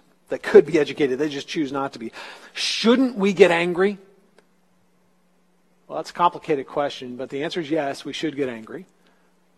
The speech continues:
right? Because anger and love are not mutually exclusive. You can love and be angry. Jesus got angry and he never stopped loving, right? James tells us that, that to be angry, but sin not, right? There's a way to be angry without sinning.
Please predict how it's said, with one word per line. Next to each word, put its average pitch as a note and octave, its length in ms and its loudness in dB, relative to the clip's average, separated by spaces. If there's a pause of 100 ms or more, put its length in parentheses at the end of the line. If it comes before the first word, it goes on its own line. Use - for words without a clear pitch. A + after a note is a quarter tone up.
right? C#3 340 -8
Because C3+ 540 -10 (120)
anger D3 300 -4
and C#3 100 -6
love D3 400 4 (240)
are B2+ 100 -10
not C#3 260 -4 (120)
mutually C#3 360 -6
exclusive. D#3 520 -4
You C#3 120 -6
can D3 180 -6
love C3+ 260 0
and C3 180 -4
be A#2+ 120 -4
angry. C3 320 -8 (580)
Jesus D#3 340 -4
got C3 200 -4
angry B2 300 -6
and B2+ 100 -6
he B2+ 60 -6
never C#3+ 180 -2
stopped D3 340 -2
loving, A#2 220 -6 (640)
right? C3 140 -8
James D#3 340 0
tells B2+ 220 -4
us C3 180 -12
that, C#3 220 -10
that C3+ 160 -10 (300)
to D#3+ 100 -6
be C#3+ 340 -2
angry, E3 400 0 (340)
but C#3 140 -8
sin D3+ 320 -4
not, C#3 340 -2
right? C#3 160 -6
There's C#3+ 180 -2
a D3 80 0
way D3+ 500 6
to D3 180 -4
be C3+ 160 -2
angry C3 320 -4
without C3 320 -2
sinning. E3 380 -2